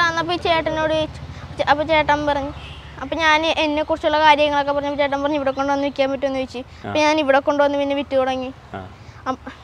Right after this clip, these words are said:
Speaker 1: പിന്നെ ഞാൻ കുറേ വി-, ഇവിടുത്തെ, ഇവിടുത്തെ കാശിന് ഞാനിങ്ങനെ, ഇങ്ങനെ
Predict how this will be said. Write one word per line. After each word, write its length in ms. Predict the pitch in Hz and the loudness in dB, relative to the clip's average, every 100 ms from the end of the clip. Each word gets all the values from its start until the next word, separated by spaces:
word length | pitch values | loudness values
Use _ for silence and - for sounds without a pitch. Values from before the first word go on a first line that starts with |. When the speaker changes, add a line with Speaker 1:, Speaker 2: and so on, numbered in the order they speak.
| - | -6
Speaker 1:
പിന്നെ 280 | 302 294 320 | -4 0 0
ഞാൻ 160 | 311 311 | 2 4
കുറേ 300 | 302 277 294 | 4 4 4
വി-, 200 | 277 - - - - - - | 2 0 -18 -20 -20 -20 -12
ഇവിടുത്തെ, 300 | 247 262 - | -6 -6 -2
ഇവിടുത്തെ 340 | 440 285 294 294 | 0 0 0 4
കാശിന് 400 | 311 285 - 277 | 6 6 0 -4
ഞാനിങ്ങനെ, 640 | 285 277 269 262 262 269 - - - 254 | 0 0 0 -2 -4 -6 -10 -20 -12 -2
ഇങ്ങനെ 220 | 262 | 0